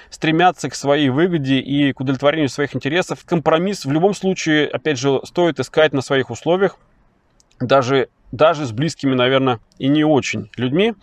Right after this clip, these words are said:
Но, э, поиск и создание этого компромисса, э, он начинается с компромисса с самим собой. И теперь мы переходим как раз к главному, а именно к самому себе.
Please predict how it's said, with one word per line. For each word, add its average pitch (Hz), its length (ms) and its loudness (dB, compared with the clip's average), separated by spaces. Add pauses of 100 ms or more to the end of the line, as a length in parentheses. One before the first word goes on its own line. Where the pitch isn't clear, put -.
(440)
Но, 175 380 4 (260)
э, 139 220 4
поиск 220 400 2
и 175 40 -4
создание 175 500 2
этого 147 180 -4
компромисса, 165 760 0 (140)
э, - 20 -8
он 123 580 2
начинается 160 960 0
с - 380 -4
компромисса 143 560 -2
с - 20 -10
самим 147 300 0
собой. 139 480 -2
И 131 80 -8
теперь 262 200 0
мы 254 120 4
переходим 190 500 0
как 131 180 -2
раз 151 200 4
к 113 40 -8
главному, 165 540 4
а 117 80 6
именно 170 320 0
к - 80 -16
самому 135 540 0 (220)
себе. 123 420 -4